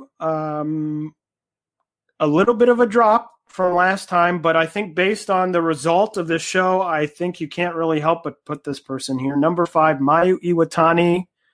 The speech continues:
the loss against Nanae Takahashi. Not, not a great look to be the one person, I mean, other than Eri Sousa, who wasn't originally in the match, to lose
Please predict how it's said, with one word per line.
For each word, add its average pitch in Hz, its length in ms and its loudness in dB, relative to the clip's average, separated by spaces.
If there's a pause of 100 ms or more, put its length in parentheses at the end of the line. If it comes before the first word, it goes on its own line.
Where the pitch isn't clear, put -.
(240)
the 147 100 -4
loss 175 800 0 (180)
against 147 580 -4
Nanae 147 420 2
Takahashi. 143 840 -2
Not, 175 400 2 (680)
not 233 180 2
a 294 60 4
great 247 320 0
look 196 380 2 (260)
to 160 80 -6
be 160 140 2
the 160 100 2
one 196 340 2
person, 156 720 -4 (840)
I 139 80 -12
mean, 139 200 -4
other 160 220 -2
than 147 180 -4
Eri 143 240 -4
Sousa, 135 460 -6
who 143 160 -6
wasn't 139 400 0
originally 131 420 -2
in 123 60 -4
the 120 60 -4
match, 120 400 -6
to 160 100 -4
lose 139 720 2